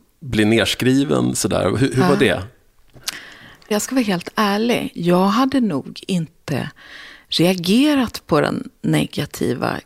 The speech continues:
Speaker 2: kritiken om inte Karin af Klintberg var så chockad.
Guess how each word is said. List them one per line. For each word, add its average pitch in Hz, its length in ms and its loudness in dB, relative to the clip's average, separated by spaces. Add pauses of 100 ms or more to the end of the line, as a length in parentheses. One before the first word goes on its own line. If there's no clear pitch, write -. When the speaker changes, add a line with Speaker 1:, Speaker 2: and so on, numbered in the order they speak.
Speaker 2:
kritiken - 920 -4
om 151 240 -2
inte 135 500 -6 (380)
Karin 160 520 0
af 160 120 -4
Klintberg 214 760 -2
var - 260 -2
så - 200 -4
chockad. - 920 -4